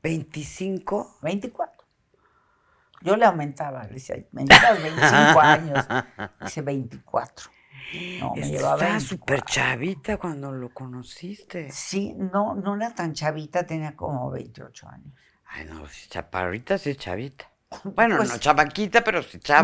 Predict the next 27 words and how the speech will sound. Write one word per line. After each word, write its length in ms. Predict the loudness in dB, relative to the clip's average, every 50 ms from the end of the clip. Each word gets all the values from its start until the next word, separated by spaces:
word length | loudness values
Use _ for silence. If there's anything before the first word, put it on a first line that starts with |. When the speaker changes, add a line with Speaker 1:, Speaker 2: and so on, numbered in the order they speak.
| 8
Speaker 2:
No, 240 | 8 8 6 6 2
pues 140 | -2 -8 -6
sí, 120 | -6 -6
sí 140 | -4 -2 -2
era 160 | -2 -2 -2
joven, 280 | -4 -10 -14 -16 -16 -20 _ _ _ _ -20 -20 _ _ _
sí 120 | -10 -8
era 180 | -8 -6 -8 -10
muy 140 | -12 -16
joven. 360 | -18 -16 -16 -16 -16 -16 -18 -20 _ _ -20 -20 -20 -20 -20 -20 -14 -10
Speaker 1:
Y 120 | -8 -6
luego 260 | -4 -2 -2 -2 -2
el 100 | -4 -4
veinte 360 | -4 -4 -4 -4 -6 -6 -4
te 60 | -2 0
Speaker 2:
Y 300 | 2 2 2 2 4 4
entonces, 580 | 4 2 2 2 2 2 2 2 2 0 0 0
Speaker 1:
¿el 40 |
Speaker 2:
pues, 240 | -2 -4 -4 -4 0 2
ya 340 | 4 4 4 4 2 0 -4 -8
Speaker 1:
veinte? 60 | -8 -4
Speaker 2:
me 100 | 0 0
abrieron 760 | 0 0 0 -4 -2 0 2 2 2 0 -2 -4 -6 -8 -12 _ _ _ _ _ _ _
la 240 | -2 0 0 0
puerta, 520 | 0 -2 -2 -2 -4 -6 -8 -8 -8 -8 -10 _ _ _ _ _ _ _ _
la 220 | -2 0 0 0 0
muchacha 680 | -2 -6 -10 -6 -4 -4 -4 -4 -6 -8 -8 -8 -12